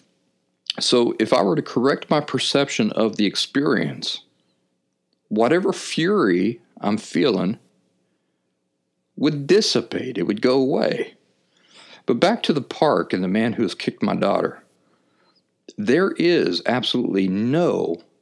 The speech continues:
accurate perception of that experience where my fury should go away, because fury is exactly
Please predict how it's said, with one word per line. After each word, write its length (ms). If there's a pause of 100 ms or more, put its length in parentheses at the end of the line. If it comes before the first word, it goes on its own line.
(200)
accurate 520
perception 800 (840)
of 340
that 220
experience 880 (1400)
where 160
my 180
fury 640 (880)
should 240
go 160
away, 460 (800)
because 400
fury 720 (840)
is 180
exactly 960